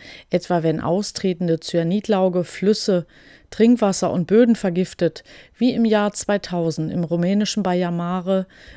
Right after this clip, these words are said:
oder zweitausendelf in der Türkei. Cyanide entstehen aber auch als Abfallprodukt in der Metallverarbeitung, bei der Herstellung von Stahl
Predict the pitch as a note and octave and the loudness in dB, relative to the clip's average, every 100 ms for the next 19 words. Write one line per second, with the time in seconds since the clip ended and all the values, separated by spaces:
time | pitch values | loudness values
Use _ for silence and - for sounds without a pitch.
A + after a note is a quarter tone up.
0 | - A3+ C4+ C4 - G3+ G3 F#3 F#3+ - | -4 2 2 2 -2 -4 -2 -4 -4 -4
1 | D#3+ D#3+ - F3 F3+ F3 G3+ - F3 D3+ | -2 -2 -4 -4 -4 -4 -8 -8 -6 -6
2 | D3 D#3+ - _ _ _ _ _ _ - | -6 -10 -16 _ _ _ _ _ _ -2
3 | G3+ G3 A#3 C4+ - G#3 - G#3+ G#3+ - | 0 4 4 4 0 -2 -4 -4 -2 -2
4 | - - E3+ F#3+ F3+ - F3 F3 - A3+ | -6 0 2 2 -2 -6 -4 -4 -4 -10
5 | - G3+ F#3 - E3 E3+ - - E3+ E3+ | -2 -2 -2 -4 -4 -6 -6 -6 -4 -2
6 | E3 - G#3 A3 - - D#3 D#3+ D#3+ D3+ | -4 -4 -4 -2 -4 -6 -4 -4 -4 -6
7 | D3 - - - - - _ D#3+ D#3 D#3+ | -8 -10 -20 -20 -20 -20 _ 0 2 2
8 | F3 F3 - E3+ E3 - F3 - - G3 | 2 -2 0 -2 -2 -4 -6 -4 -2 0
9 | G3+ G3+ | 0 -2